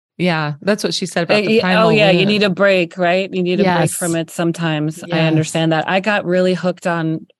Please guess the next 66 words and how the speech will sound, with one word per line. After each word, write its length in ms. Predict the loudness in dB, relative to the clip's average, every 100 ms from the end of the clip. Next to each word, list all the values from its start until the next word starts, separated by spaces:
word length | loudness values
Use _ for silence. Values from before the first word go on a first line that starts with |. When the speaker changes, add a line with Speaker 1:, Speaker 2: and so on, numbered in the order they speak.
| _
Speaker 2:
memoirs. 880 | 0 2 2 2 2 0 0 -2 -6 -8
I 80 | -6
think 260 | -2 0
I 100 | 0
read 220 | 0 2 2
Speaker 3:
That's 140 | 2 2
what 80 |
Speaker 2:
about 40 | 4
Speaker 3:
we're, 120 | 4
Speaker 2:
nine 260 | 4 4 4
or 60 |
Speaker 3:
yeah. 160 | 4 2
Speaker 2:
ten 260 | 2 2 2
memoirs 800 | 4 2 2 2 0 -2 -10 -20 -16
since 360 | -4 -4 -4 -6
the 100 | -4
summer. 460 | -2 0 0 0 -4 _ _ _
And 180 | 0 4
now 220 | 4 4
I'm 80 | 4
Speaker 3:
Yeah. 60 | 2
Speaker 2:
just 280 | 0 -6 -6
kinda 200 | -2 -2
like, 180 | -2 -6
"Okay, 300 | -10 -10 -18 _ _
<laughs> 240 | _ _
I 100 | 4
need 200 | 4 4
to 120 | 2 2
read 240 | 2 2
something." 520 | 0 0 0 -2 0
Speaker 1:
And 120 | 2
then 80 | 2
Speaker 3:
I'm 60 | 4
Speaker 1:
you're 80 | 4
like, 100 | 4
Speaker 3:
now 120 | 2
Speaker 1:
"I 20 |
gotta 80 | 2
Speaker 3:
reading 200 | 2 2
Speaker 1:
read 60 | 2
Speaker 3:
one 100 | 2
of 60 | 2
Speaker 1:
the 60 |
Speaker 3:
the 80 | 2
Speaker 1:
primal 380 | 2 0 0 0
wound," 360 | 0 -2 -2 -2
and 120 | -6
it's 180 | -8 -6
like, 100 | -2
Speaker 3:
I'm 160 | 2 4
Speaker 1:
"Ah, 200 | 2 2
Speaker 3:
reading, 280 | 2 2
Speaker 1:
not 140 | 0 0
Speaker 3:
uh, 80 | 0
Speaker 1:
life." 300 | 0 -2 -4 -8 _ _ -6
Speaker 3:
I 100 | -2
decided 380 | 0 0 0
to 100 | -2
take 200 | -4 -6
a 40 | -4
break 320 | -2 -2 -4
for 160 | -6 -4
a 60 |
minute 340 | -2 -2 -4 -6
and, 220 | -8 -8